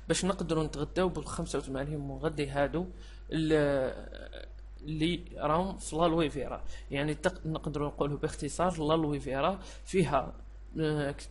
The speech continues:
بزاف مغذيات وفوائد كاينين في الطبيعة كامل تجمعوا فيها. بالنسبة للفوائد لالوي فيرا كما قلنا فاش تفيد، عندنا توشي، توشي بزاف، آه،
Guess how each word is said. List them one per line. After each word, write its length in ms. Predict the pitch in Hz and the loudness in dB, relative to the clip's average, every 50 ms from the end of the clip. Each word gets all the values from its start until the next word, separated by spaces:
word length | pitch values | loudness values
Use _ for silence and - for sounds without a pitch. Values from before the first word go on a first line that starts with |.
| - - | -10 -6
بزاف 680 | 165 160 143 - - - - 170 185 190 185 - - 160 | -4 -4 -4 -4 0 6 8 8 8 8 6 0 -2 0
مغذيات 600 | 156 151 156 156 139 - 151 156 170 185 180 - | 0 0 0 -2 0 2 4 4 4 4 4 0
وفوائد 560 | 151 - - - 151 170 175 - - 156 - | 0 2 2 4 6 6 4 4 2 -2 -2
كاينين 360 | - - 160 160 151 147 139 | 2 2 4 4 4 2 -2
في 120 | - - | -2 -4
الطبيعة 500 | - - - 143 135 143 156 143 156 165 | -2 0 0 0 2 2 2 4 4 4
كامل 440 | 175 170 - 151 147 156 156 170 180 | 4 4 2 2 2 4 2 2 0
تجمعوا 500 | 165 139 135 143 143 143 131 123 165 180 180 - - - - - - | 0 0 -2 -2 -2 0 0 0 0 0 -2 -4 -8 -12 -12 -12 -10
فيها. 300 | - - 139 143 135 - - - - - - - - - - - - - - - - - | -4 -2 0 0 0 -2 -4 -6 -6 -6 -8 -8 -6 -6 -6 -6 -6 -8 -8 -4 -2 2
بالنسبة 600 | - 196 208 220 226 220 - 165 165 156 123 - - - - - - - | 4 4 6 6 6 4 4 4 4 4 4 4 0 -6 -12 -10 -6 -4
للفوائد 640 | 160 160 - - 165 180 214 226 220 156 151 143 | -4 0 4 6 8 10 12 12 10 10 8 2
لالوي 440 | 156 156 160 - 151 151 135 151 147 | 2 2 2 2 2 2 2 2 0
فيرا 420 | 139 - 151 160 156 135 131 113 - - - - | -2 0 0 0 0 0 -2 -4 -6 -10 -6 -2
كما 220 | - 160 151 147 | 0 0 2 0
قلنا 480 | 131 - - 165 165 175 185 196 196 190 - - - - - - | 0 0 0 0 2 2 2 2 2 0 -2 -10 -12 -12 -10 -8
فاش 760 | - - - 170 160 151 - - - - - - - - - - - - - | 2 6 8 8 8 8 4 0 -4 -4 -4 -6 -6 -8 -10 -12 -12 -10 -8
تفيد، 340 | - - - 214 202 180 185 - - - - - - | -2 2 4 4 4 2 0 -8 -10 -12 -8 -2 2
عندنا 400 | 160 226 247 190 196 190 175 175 | 2 4 4 4 4 4 4 4
توشي، 560 | 170 - - 208 202 - - 196 - - 170 - - - - - - | 4 2 2 2 2 2 2 0 -2 -4 -6 -6 -8 -12 -12 -8 -4
توشي 280 | - - 196 - - 208 | 0 0 2 2 2 2
بزاف، 720 | 180 156 143 147 156 185 196 185 - - - - - - - - - - | 2 0 2 6 8 10 10 8 6 2 -4 -6 -8 -8 -10 -10 -6 0
آه، 880 | - 151 156 147 147 143 139 135 131 131 127 127 123 127 123 123 127 127 | 4 4 6 6 6 4 4 4 4 4 4 4 4 4 2 2 2 0